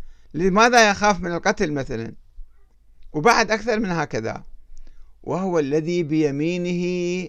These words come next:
رزق الورى". كيف هذا؟ هذا لغز عجيب غريب، ما أعرف كيف، منين جايبه. "وبجوده ثبتت الأرض والسماء".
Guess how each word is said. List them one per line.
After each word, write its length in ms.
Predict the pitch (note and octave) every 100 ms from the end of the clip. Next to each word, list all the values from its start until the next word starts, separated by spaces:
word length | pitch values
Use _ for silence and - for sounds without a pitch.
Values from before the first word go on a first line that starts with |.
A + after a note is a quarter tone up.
| -
رزق 380 | A#2+ C#3+ D3 C#3+
الورى". 580 | C#3+ C#3 C3+ A2+ A2 A#2+ - - -
كيف 420 | C3+ D3+ D3 - -
هذا؟ 320 | C3+ B2+ D#3 - - - - -
هذا 140 | B2
لغز 380 | B2+ D3+ C3+ - - B2
عجيب 260 | A#2+ C#3+
غريب، 480 | A2+ A2+ A#2 B2+ A#2+
ما 100 | A3
أعرف 280 | B2 A2 -
كيف، 240 | - G#2 G2+
منين 200 | B2 B2
جايبه. 380 | G2+ F2 F2 F2 - _ - - - - -
"وبجوده 960 | C#3 C#3+ D3+ B2+ F#3 G3 G3 F#3+ F#3+
ثبتت 640 | F#3+ C#3 A2+ D#3 F3 D#3+ C#3
الأرض 440 | D3 - C#3+ C#3
والسماء". 920 | D#3 A2 - G2 A#2 C#3 C#3+ C#3+ C#3+